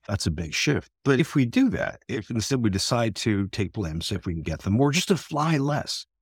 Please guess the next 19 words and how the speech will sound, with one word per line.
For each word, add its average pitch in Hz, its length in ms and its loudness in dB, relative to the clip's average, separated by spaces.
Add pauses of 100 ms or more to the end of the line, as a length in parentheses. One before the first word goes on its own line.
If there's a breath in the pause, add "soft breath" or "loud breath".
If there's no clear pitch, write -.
you 98 200 -2
know, 87 200 -8
there's 110 180 4
an 117 120 4
archive 135 400 4
in 123 220 6
Santa 123 300 0
Fe, 107 480 0
or 85 220 -10
there's 90 320 -2
a 90 180 -2
conference 107 600 0
in 95 280 -2
Burundi 104 540 2
I 82 60 -6
need 82 160 -10
to 87 60 -8
get 82 240 -8
to. 80 180 -4